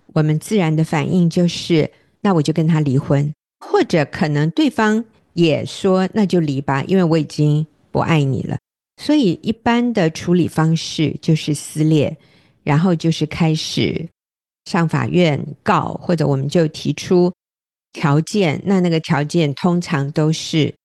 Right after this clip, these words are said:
很高额的赔偿。但这个其实并没有修复关系，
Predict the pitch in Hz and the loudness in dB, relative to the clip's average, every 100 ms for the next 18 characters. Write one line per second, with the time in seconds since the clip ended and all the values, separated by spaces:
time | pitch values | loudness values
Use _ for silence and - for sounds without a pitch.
0 | _ _ - 165 147 - 165 175 - 143 | _ _ -8 -4 -4 -2 2 2 2 0
1 | 139 139 143 123 107 - 170 - 151 151 | 0 0 2 2 0 -4 -8 -4 -2 -2
2 | - 123 117 131 139 _ _ _ _ _ | -2 -2 0 -4 -8 _ _ _ _ _
3 | - 320 302 285 226 - 202 - 185 180 | -2 -2 2 0 0 -2 -4 0 2 0
4 | _ _ _ - 277 220 180 175 165 147 | _ _ _ -4 0 2 2 2 2 0
5 | - 190 185 - - 180 147 160 151 156 | 0 0 0 -4 -4 -4 -2 0 2 0
6 | - - - 123 - | -2 -8 -6 -6 -8